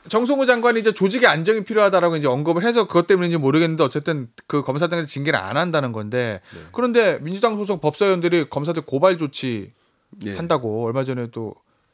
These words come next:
Speaker 1: 기자회견, 저에서
Speaker 2: 예.
Speaker 1: 밝혔잖아요.
Speaker 2: 예.
Speaker 1: 이거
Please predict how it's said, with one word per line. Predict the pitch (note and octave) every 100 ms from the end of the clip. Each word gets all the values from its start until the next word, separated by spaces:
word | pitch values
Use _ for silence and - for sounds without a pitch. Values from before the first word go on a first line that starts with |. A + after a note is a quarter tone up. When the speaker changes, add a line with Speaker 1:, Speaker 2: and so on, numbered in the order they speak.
| _
Speaker 1:
기자회견, | - C3 C3+ A#2+ A2+ - _ _ _ _
저에서 | - A2 G#2+ - _ - C3 B2+ A#2+ - -
Speaker 2:
예. | -
Speaker 1:
밝혔잖아요. | C3+ D#3 C#3 A2+ A2 C#3 G#2+
Speaker 2:
예. | F2+ E2
Speaker 1:
이거 | C#3 D3 B2